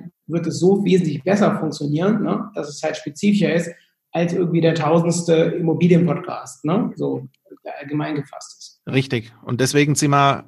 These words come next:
Speaker 2: komplett abgebogen und haben auch in meinem Bereich die Denkmalimmobilie, die Nische aufgemacht, weil man gesehen hat, hier gibt es in der Art nichts und da gehen wir jetzt genau rein.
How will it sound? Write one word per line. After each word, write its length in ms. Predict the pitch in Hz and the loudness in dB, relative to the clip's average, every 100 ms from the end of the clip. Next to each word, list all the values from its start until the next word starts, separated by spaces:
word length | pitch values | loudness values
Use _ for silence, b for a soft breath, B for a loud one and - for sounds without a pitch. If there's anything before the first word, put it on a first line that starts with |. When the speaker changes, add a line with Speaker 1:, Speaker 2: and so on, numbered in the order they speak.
| - | -6
Speaker 2:
komplett 360 | - 131 131 139 | 0 2 2 2
abgebogen 580 | 139 - 131 143 139 139 | 2 2 0 2 2 0
und 140 | 123 | 0
haben 200 | 120 123 | 0 2
auch 360 | 113 127 - b b b - | 0 0 -6 b b b -2
in 280 | 127 120 117 | 0 0 0
meinem 400 | 117 131 143 131 | 0 2 2 2
Bereich 420 | 131 117 131 135 | 2 2 0 -4
die 100 | 120 | -2
Denkmalimmobilie, 1200 | 120 113 131 127 127 _ - 151 135 143 139 135 | -2 0 0 -2 -6 _ -2 2 4 4 4 2
die 200 | 139 143 | 0 2
Nische 360 | 156 151 143 127 | 2 2 2 2
aufgemacht, 540 | 131 - 135 139 123 | 0 0 0 0 0
weil 140 | 131 127 | 0 2
man 260 | 123 123 | 0 -2
gesehen 360 | 127 117 135 127 | -4 0 0 0
hat, 160 | 143 B B B | -2 B B B
hier 180 | - 143 | 0 0
gibt 340 | 147 180 - 110 | 2 -2 -2 -6
es 200 | 127 - | -6 -4
in 140 | 139 | 0
der 180 | 123 104 | 2 4
Art 200 | 117 127 | 2 0
nichts 300 | 135 135 - | -6 -4 -4
und 240 | 123 113 | -4 -2
da 120 | 117 | -4
gehen 160 | 113 127 | -2 0
wir 80 | 120 | -2
jetzt 200 | 110 - | -4 -4
genau 240 | 117 110 | 0 0
rein. 320 | 104 107 95 | 0 -2 -4